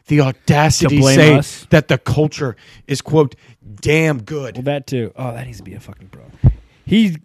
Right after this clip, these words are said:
Speaker 2: he says that, and also the audacity to blame the fan base.
Speaker 1: Oh, yeah.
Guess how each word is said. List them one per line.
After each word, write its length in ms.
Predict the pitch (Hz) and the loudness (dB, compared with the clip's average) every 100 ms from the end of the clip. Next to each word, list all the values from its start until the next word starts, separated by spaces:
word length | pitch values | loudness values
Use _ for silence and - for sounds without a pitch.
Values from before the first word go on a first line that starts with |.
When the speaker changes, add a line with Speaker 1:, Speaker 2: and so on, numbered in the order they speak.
| _ | _
Speaker 2:
he 160 | 151 190 | -6 0
says 220 | 254 208 | 2 4
that, 220 | 202 220 | 4 4
and 80 | 185 | 0
also 260 | 226 226 190 | -2 -2 -2
the 140 | 170 | 0
audacity 500 | 165 131 160 151 170 | 0 0 0 -2 -2
to 100 | 160 | -2
blame 560 | 139 127 151 190 202 190 | -2 -2 0 0 -2 -2
the 100 | 151 | -2
fan 380 | - 170 208 190 | 0 2 2 2
base. 340 | 127 113 123 | 0 -4 -6
Speaker 1:
Oh, 340 | 147 139 135 117 | -4 0 0 -4
yeah. 300 | 110 113 104 | -8 -8 -10